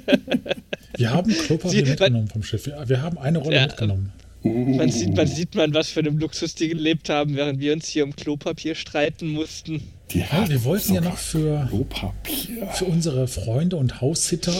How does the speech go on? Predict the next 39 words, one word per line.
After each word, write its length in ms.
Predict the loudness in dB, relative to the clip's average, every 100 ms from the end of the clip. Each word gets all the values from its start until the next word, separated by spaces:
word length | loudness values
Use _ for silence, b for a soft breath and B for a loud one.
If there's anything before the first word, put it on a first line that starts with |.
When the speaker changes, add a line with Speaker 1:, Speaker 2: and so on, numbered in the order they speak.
| 0
Speaker 1:
wollten 340 | 0 0 0 0
wir 120 | 2
noch 180 | 0 2
ein 80 |
Geschenk 460 | 0 0 0 0 2
mitnehmen. 500 | 0 2 2 2 -2 B B
Aber 100 | 0
wir 80 | 0
kamen 260 | 0 -2 0
ja 60 |
nicht 180 | 0 -2
mehr 80 | -2
vom 140 | 0
Schiff, 240 | 0 0 0
also 200 | 0 2
haben 160 | 0 2
wir 40 |
die 40 | 2
Rolle 200 | 2 0
Klopapier 500 | 0 -4 -4 -4 2
eingepackt. 440 | 2 2 2 2 2
<laughs> 240 | 0 0 0 0 0 -2 0 0 0 -2 -4 -6 B B B
Speaker 3:
Das 160 | -6
war 100 | 0 2
wahrscheinlich 380 | 2 0 -2
ein 80 | 0
sehr 200 | 0 2
willkommenes 560 | 2 0 -2 0 0 -2
Geschenk. 480 | -4 0 0 0 -4 b b b _ _ _ _ -4
Speaker 1:
Ja, 140 | 0 0 -2
es 160 | -6 -2
war, 340 | -2 -2 -2
ja, 80 | -4
ja, 180 | -4 -6
es 140 | -6 -4
war 80 |
schon 160 | -2 -2
schräg. 320 | 0 -2 -2 -10 B
Äh, 140 | -2